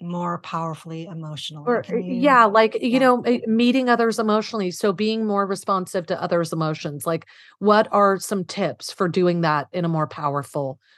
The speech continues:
Speaker 2: more loving, more empathetic way? How do we show up for others?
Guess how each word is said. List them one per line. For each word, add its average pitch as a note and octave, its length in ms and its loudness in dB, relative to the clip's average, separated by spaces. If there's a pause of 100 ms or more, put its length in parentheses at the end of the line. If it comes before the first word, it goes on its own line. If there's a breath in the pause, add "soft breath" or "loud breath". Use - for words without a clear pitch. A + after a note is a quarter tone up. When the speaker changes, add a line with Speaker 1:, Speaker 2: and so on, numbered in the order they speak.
(120)
Speaker 2:
more E3+ 200 2
loving, D#3 440 2
more D3+ 280 -4
empathetic D3+ 540 -4 (100)
way? A#2+ 260 -10
How E3 180 0
do F3 100 4
we E3+ 280 0
show D3+ 300 -2
up C#3+ 160 -6
for - 280 -8
others? C#3+ 480 -8